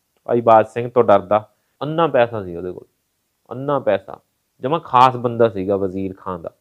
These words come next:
ਸਿੱਖਾਂ ਨੇ ਕਬਜ਼ਾ ਕਰ ਲਿਆ ਸਰਹੰਦ 'ਤੇ, ਚਾਰੇ ਪਾਸੇ ਸਿੱਖ ਹੀ ਸਿੱਖ ਸਰਹੰਦ 'ਚ। ਸੁੱਚਾ ਨੰਦ ਹਜੇ ਵੀ ਉਸੇ ਹੀ ਸ਼ਹਿਰ 'ਚ ਫਿਰਦਾ ਹੈ। ਕਿਉਂ ਨਹੀਂ ਨਿਕਲਿਆ ਉਹ, ਕਿਉਂ ਨਹੀਂ ਭੱਜ ਪਾਇਆ? ਉਹਦੇ ਲਾਲਚ ਨੇ ਜਾਣ ਨਹੀਂ ਦਿੱਤਾ ਉਹਨੂੰ।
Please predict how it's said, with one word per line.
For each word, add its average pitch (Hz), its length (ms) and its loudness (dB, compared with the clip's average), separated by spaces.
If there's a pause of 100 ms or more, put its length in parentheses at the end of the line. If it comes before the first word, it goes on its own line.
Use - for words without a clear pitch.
(320)
ਸਿੱਖਾਂ 165 440 -4
ਨੇ 165 80 -2
ਕਬਜ਼ਾ 151 340 6
ਕਰ 151 180 8
ਲਿਆ 139 160 6
ਸਰਹੰਦ 135 360 2
'ਤੇ, 104 220 -4 (760)
ਚਾਰੇ 135 240 4
ਪਾਸੇ 123 340 -6
ਸਿੱਖ 131 380 -10
ਹੀ 135 60 -8
ਸਿੱਖ - 300 -10
ਸਰਹੰਦ 101 400 -6
'ਚ। - 160 -12 (180)
ਸੁੱਚਾ 151 500 6
ਨੰਦ 123 400 0
ਹਜੇ 117 340 2
ਵੀ 143 300 0 (380)
ਉਸੇ 135 280 4
ਹੀ 147 180 -2
ਸ਼ਹਿਰ 123 360 -2
'ਚ - 140 -18 (540)
ਫਿਰਦਾ 98 300 -4
ਹੈ। 78 180 -8 (340)
ਕਿਉਂ 151 200 2
ਨਹੀਂ 156 100 -2
ਨਿਕਲਿਆ 147 360 2
ਉਹ, 127 180 0
ਕਿਉਂ 135 220 0
ਨਹੀਂ 135 100 -2
ਭੱਜ 131 220 2
ਪਾਇਆ? 92 300 0 (100)
ਉਹਦੇ 131 160 -2
ਲਾਲਚ 123 320 4
ਨੇ 127 120 -4
ਜਾਣ 120 260 -2
ਨਹੀਂ 120 120 -10
ਦਿੱਤਾ 120 240 -2
ਉਹਨੂੰ। 127 200 -8